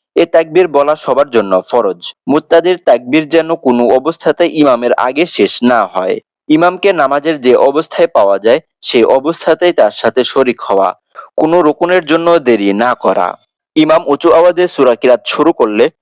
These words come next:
মুত্তাদি সানা না পড়া মনোযোগ দিয়ে কিরাত শুনবে। মুত্তাদি ইমামের পিছনে সূরা ফাতিহা বা অন্য কোনো সূরা পড়বে না। ইমাম রুকু থেকে উঠার সময় যখন সামি আল্লাহু লিমান হামিদা বলবেন, তখন মুত্তাদি রব্বানা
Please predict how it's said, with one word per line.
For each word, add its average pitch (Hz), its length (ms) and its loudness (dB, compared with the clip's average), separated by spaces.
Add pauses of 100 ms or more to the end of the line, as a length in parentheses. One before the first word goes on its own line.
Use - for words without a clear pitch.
(220)
মুত্তাদি 170 500 0
সানা 110 380 -6
না 117 180 0
পড়া 165 260 2
মনোযোগ 110 500 -2
দিয়ে 113 180 2 (120)
কিরাত 131 320 0
শুনবে। 95 460 0 (640)
মুত্তাদি 165 440 0 (100)
ইমামের 175 340 2
পিছনে 165 440 0
সূরা 117 300 -2
ফাতিহা 151 520 -2
বা 113 160 2 (140)
অন্য 165 240 -2
কোনো 123 260 -4
সূরা 95 280 2 (100)
পড়বে 110 340 0
না। 92 160 -2 (480)
ইমাম 156 280 2
রুকু 156 240 0
থেকে 190 280 0
উঠার 156 340 -2
সময় 104 300 -2
যখন 104 300 -2
সামি 139 300 -2
আল্লাহু 147 460 0
লিমান 104 340 -2
হামিদা 123 480 -4
বলবেন, 95 400 -2 (380)
তখন 135 260 -2
মুত্তাদি 135 500 -2 (360)
রব্বানা 120 500 0